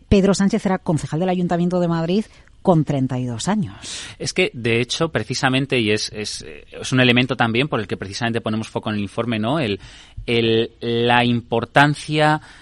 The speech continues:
Speaker 2: eh, y la relevancia que las nuevas generaciones, en este caso Z y Millennial, ahora, pero también las generaciones precedentes, eh, tuvieron desde muy pronto en la política española.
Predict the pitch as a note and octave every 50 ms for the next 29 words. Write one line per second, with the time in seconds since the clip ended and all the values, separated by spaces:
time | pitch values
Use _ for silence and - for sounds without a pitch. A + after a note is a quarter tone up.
0 | - - - - A#2 A#2 B2 - C#3+ C3 B2+ A#2+ A#2+ A#2+ A#2+ A#2 A#2 B2 D3 F3+
1 | F3 - - C#3+ C#3 D#3 G3 G#3 - - - B2 A#2 A#2 A2+ A2+ A2+ A2 - -
2 | C#3+ B2 C3 D3+ F3+ F#3+ - - D3 C3 A#2+ A#2 A2+ - C#3 C3+ C#3+ G3 - -
3 | A#2+ A#2+ A#2 - D3 B2+ - C3+ - - C3 A2+ - - C3+ B2 - A#2+ A2 A2
4 | G#2+ A2 B2 C#3+ C#3+ B2+ A#2+ C#3 F#3+ A3 - - F#2 F2+ G#2 A#2+ A#2+ B2+ E3 -
5 | C3+ G#2+ A2+ - A2 G#2+ G#2+ B2 D#3 F3 C#3 A#2+ - - A2+ A2 G#2 - - C3
6 | C#3 - - C#3 - - B2 B2+ C3+ C#3 - E3+ G3 - - - - - - -
7 | - - - C3 C3 - - C#3 C3+ D#3+ G3 A#3 A#3 G3+ - C#3+ B2 B2 A#2+ -
8 | A#2+ C3+ D3+ - C3 A#2 A2 - A2 G#2+ G#2 - G2+ - G#2+ - - - F#2+ F#2+
9 | F#2+ F#2 F2 E2+ D#2+